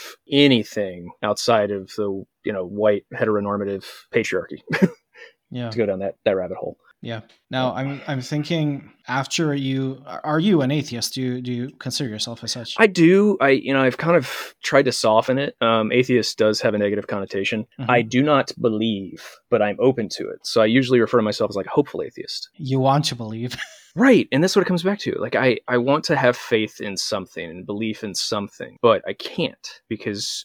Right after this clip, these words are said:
Speaker 1: I have to have evidence or proof. You know, when you have evidence or proof, that no longer requires faith. It, it's, it's a fine line to walk, I think, but I
Speaker 2: Mm-hmm.
Speaker 1: am desperately jealous of people that believe.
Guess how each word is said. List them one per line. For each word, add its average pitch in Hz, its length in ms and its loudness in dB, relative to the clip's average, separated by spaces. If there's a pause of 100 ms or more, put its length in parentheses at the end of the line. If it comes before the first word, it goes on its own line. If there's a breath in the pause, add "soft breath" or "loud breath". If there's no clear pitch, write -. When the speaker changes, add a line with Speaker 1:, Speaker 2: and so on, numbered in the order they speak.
Speaker 1:
I 107 140 2
have 113 260 -2
to 101 80 -6
have 95 640 -4
evidence 101 760 -2 (120)
or 101 140 -2
proof. - 580 -6 (100)
You 127 80 0
know, 113 140 2
when 120 180 4
you 113 140 2
have 120 420 0
evidence 104 360 -2
or 104 40 -10
proof, 127 580 0 (140)
that 104 240 0
no 107 220 0
longer 101 240 0
requires 87 360 -4
faith. - 400 -8
It, - 240 -4
it's, - 200 -6 (520 loud breath)
it's 113 200 -6
a 101 160 0
fine 131 400 0
line 107 240 -4
to - 120 -12
walk, 95 360 -6
I - 40 -6
think, 87 300 -12
but 98 160 -6 (160)
I 135 40 -6
Speaker 2:
Mm-hmm. 110 100 0
Speaker 1:
am 113 220 0
desperately 117 460 0
jealous 107 380 -2
of 104 120 -6
people 104 300 -8
that 98 200 -8
believe. 117 400 -2